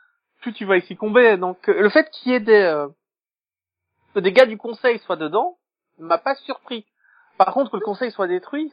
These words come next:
ça oui, j'ai vraiment été surpris et, euh, j'en reviens toujours pas d'ailleurs. Mais ça nous amène à l'autre versant, euh, donc,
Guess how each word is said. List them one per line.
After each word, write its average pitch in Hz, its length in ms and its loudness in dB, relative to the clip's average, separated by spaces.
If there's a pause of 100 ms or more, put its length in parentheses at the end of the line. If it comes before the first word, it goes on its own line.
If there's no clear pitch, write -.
ça 247 120 -4
oui, 220 200 -8
j'ai 160 80 -12
vraiment 165 380 -4
été 202 180 -8
surpris 254 440 -12
et, 180 100 0
euh, 156 400 -8 (960)
j'en 170 140 6
reviens 180 160 4
toujours 190 240 0
pas 190 120 6
d'ailleurs. - 460 -8 (880)
Mais 285 160 8 (400)
ça 208 100 4
nous 196 120 -2
amène 208 220 2
à 185 80 2
l'autre 208 460 0
versant, 180 640 0
euh, 135 40 -6
donc, 139 160 -16